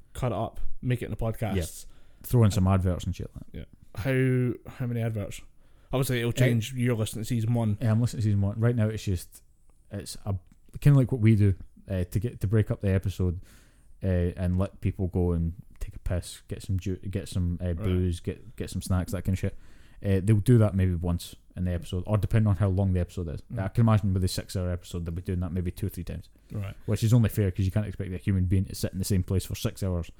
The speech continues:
Speaker 2: and, you know, drink, uh, drink beer and
Speaker 1: Mm.
Speaker 2: guzzle crap
Speaker 1: <laughs>
Speaker 2: and not expect them to go for a piss or,
Speaker 1: Yeah.
Speaker 2: you know.
Speaker 1: I just, when you were talking about, uh,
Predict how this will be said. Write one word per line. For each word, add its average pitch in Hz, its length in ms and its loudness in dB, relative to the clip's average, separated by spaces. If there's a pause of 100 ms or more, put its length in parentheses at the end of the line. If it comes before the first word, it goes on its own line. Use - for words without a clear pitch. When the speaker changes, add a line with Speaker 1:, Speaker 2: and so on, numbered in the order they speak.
(720)
Speaker 2:
and, 92 220 0 (300)
you 101 100 -2
know, 85 160 -4 (360)
drink, - 500 0 (760)
uh, 95 180 0
drink 92 300 -4
beer 92 380 4
and 85 180 -2
Speaker 1:
Mm. - 80 -12
Speaker 2:
guzzle 92 340 0 (300)
crap - 400 -4
Speaker 1:
<laughs> - 220 0
Speaker 2:
and 98 160 2
not 110 300 2
expect 98 340 -6
them 92 120 -2
to 90 60 -4
go 92 160 0
for 90 100 -2
a 82 40 0
piss - 300 2
or, 87 180 0 (180)
Speaker 1:
Yeah. 92 120 -12
Speaker 2:
you 95 60 -4
know. 85 120 -4 (480)
Speaker 1:
I 135 60 -2
just, 131 200 -6
when 131 140 0
you 120 420 0 (100)
were 135 120 -2
talking 131 240 0
about, 113 320 -2
uh, 107 240 -4